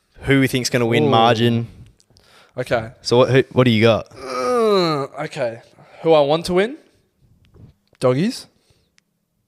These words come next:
Speaker 2: Big fan of Doggies. Who I think's gonna win? Melbourne. Um, Norm Smith. I mean, based off of last week, fucking Maxi Gawn. But, um,
Speaker 1: Two weeks ago.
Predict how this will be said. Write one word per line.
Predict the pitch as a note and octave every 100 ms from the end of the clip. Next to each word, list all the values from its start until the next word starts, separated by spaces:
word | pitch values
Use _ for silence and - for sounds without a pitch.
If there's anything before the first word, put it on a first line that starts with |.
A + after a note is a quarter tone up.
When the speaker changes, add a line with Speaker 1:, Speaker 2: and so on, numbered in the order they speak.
| _ _ -
Speaker 2:
Big | C3+
fan | - A#2+
of | A#2
Doggies. | B2+ C#3 D#3 - _ _ _
Who | -
I | B2
think's | A2+ D#3+ D#3
gonna | E3+ D3+
win? | D#3+ A#3 - _ _ _ _ _ _ _
Melbourne. | A#2+ B2 A#2+ A2+ _ _ _ _ _ _ _ _ - - - - _ _
Um, | - B2+ B2+ B2+ A#2+ B2 - _ _ -
Norm | D#3+ F3 F#3+ G3
Smith. | - - D#3 D#3 E3 D#3+ A#2+ - - - _ _ _ _ _ - - -
I | D3
mean, | E3+ D#3+
based | D#3 F#3+ A3 -
off | F#3+
of | C#3+ A#2+
last | B2 C3 C3+ -
week, | C3+ -
fucking | C3+ A#2+ B2
Maxi | A#2+ A#2+ - A#2
Gawn. | A#2+ C#3+ A2 _ _ _ _ _
But, | - E3 B2+ D3 F3 - _
um, | C3+ C3+ C3
Speaker 1:
Two | G#2+
weeks | F#2
ago. | -